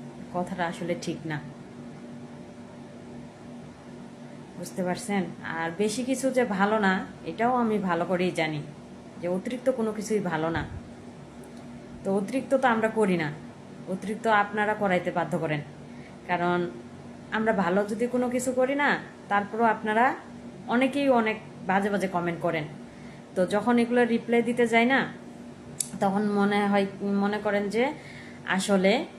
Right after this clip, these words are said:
মেয়েটা ভালো না, মেয়েটা অভদ্র। দরকার কি সে ভালো হোক বা খারাপ হোক? আপনার মন চাইলে আপনি কমেন্ট করবেন, না মন চাইলে নাই কমেন্ট করবেন। খারাপ কমেন্ট করার তো দরকার নেই, আছে কি?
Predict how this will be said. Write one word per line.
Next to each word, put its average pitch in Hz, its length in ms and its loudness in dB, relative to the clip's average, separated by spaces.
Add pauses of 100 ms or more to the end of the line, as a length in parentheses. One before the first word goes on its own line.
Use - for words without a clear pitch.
(720)
মেয়েটা 196 260 6 (100)
ভালো 160 200 4
না, 165 120 0 (280)
মেয়েটা 180 200 2 (100)
অভদ্র। 185 280 4 (840)
দরকার 240 300 6 (100)
কি 220 100 4 (440)
সে 233 180 6
ভালো 190 440 4
হোক 233 260 4
বা 214 60 4 (140)
খারাপ 190 280 2
হোক? 160 120 0 (800)
আপনার 233 280 4
মন 233 300 8
চাইলে 247 220 4
আপনি 247 160 0
কমেন্ট 254 420 2
করবেন, 240 300 6 (300)
না 185 120 2
মন 233 260 4
চাইলে 240 200 4
নাই 226 200 4
কমেন্ট 240 460 4
করবেন। 208 240 2 (460)
খারাপ 202 280 2
কমেন্ট 247 280 2
করার 254 220 4 (100)
তো 254 60 6 (120)
দরকার 196 300 6
নেই, 151 100 -2 (460)
আছে 190 200 0
কি? 254 200 2